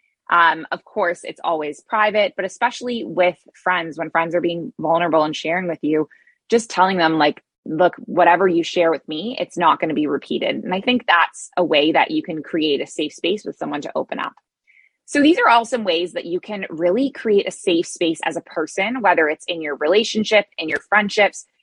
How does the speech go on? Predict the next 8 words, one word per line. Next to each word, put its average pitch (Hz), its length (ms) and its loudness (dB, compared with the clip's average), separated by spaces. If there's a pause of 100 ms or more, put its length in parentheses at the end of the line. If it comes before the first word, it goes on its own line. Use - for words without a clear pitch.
(120)
if 175 120 2
you're 185 140 6
actually 180 400 2
a 156 40 -2
coach - 460 -2
or 165 240 4
a 165 160 0
facilitator. 151 840 -4